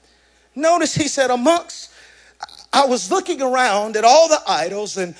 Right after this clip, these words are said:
all the altars and, and all these false gods and false images. But in the midst of all of those, I came across this one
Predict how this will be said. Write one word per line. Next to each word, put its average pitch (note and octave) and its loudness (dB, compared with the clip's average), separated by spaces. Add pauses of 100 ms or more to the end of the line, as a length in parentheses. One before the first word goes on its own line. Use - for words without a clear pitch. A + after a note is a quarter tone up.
(260)
all D4 4
the D4+ 0
altars G3+ -4
and, E3+ -10 (300)
and F#3+ -2
all C#4+ 2
these C#4+ -8
false - -6
gods E3 -6
and F3+ -10
false C4+ -4
images. F#3 -10 (600)
But C#4 2
in C4+ 0
the B3+ 2
midst D4 -2
of A#3+ -4
all D#4 0
of A#3+ -8
those, D4 4
I B3 0
came D#4+ -6
across C4+ -4
this A#3 -10
one D#4+ -2